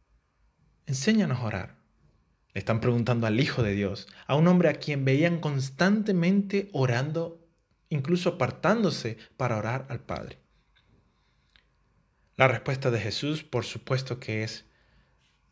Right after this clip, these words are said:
especial. Les habla de la importancia de la oración en la intimidad. Les habla de que no debemos orar solo para mostrar que oramos mucho,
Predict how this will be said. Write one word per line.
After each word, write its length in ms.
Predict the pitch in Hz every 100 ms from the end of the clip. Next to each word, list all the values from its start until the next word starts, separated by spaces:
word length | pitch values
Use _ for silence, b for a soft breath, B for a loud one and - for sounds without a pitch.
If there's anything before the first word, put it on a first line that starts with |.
| _ - - -
especial. 800 | 107 - 110 - 135 110 98 - _ _ _ _ _ _ _
Les 180 | - -
habla 200 | 135 143
de 120 | 139
la 40 | 127
importancia 760 | 117 120 - 147 165 160 165
de 100 | 143
la 80 | 127
oración 640 | 120 113 - 143 147 156
en 80 | 139
la 80 | 127
intimidad. 680 | 113 123 117 107 117 104 - b b -
Les 200 | 117 -
habla 280 | 131 135 131
de 140 | 127
que 140 | 127
no 160 | 120 139
debemos 420 | 160 160 160 160
orar 540 | 131 139 151 160 156 147
solo 360 | - 180 170
para 200 | 165 135
mostrar 420 | 120 - 139 131
que 120 | 131 131
oramos 280 | 113 113
mucho, 500 | 98 139 160 - 101